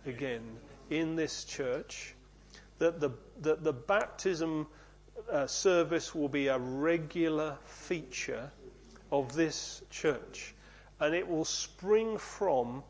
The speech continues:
surrendered hearts who've just said, "Lord, anything that happens now is not of us, it is of you, because we're just embracing your will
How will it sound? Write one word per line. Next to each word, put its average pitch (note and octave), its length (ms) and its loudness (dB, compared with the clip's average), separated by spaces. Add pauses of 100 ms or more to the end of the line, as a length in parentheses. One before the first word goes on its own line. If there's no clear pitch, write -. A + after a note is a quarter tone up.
(180)
surrendered D3+ 760 0
hearts - 680 -4 (1080)
who've D3 280 2
just - 260 0
said, D#3 220 0
"Lord, F3 380 4 (160)
anything F3+ 640 2
that D#3+ 140 0
happens D3 560 -4
now A#2+ 400 0
is A#2+ 160 -2
not D3 180 0
of C3+ 160 0
us, - 440 -6 (340)
it D3+ 140 -2
is B2+ 180 -2
of A2+ 140 -2
you, A2+ 280 -6 (1040)
because C#3 320 -6
we're B2 140 -2
just B2+ 280 -4
embracing C3+ 680 -2
your B2+ 240 -2
will - 280 -6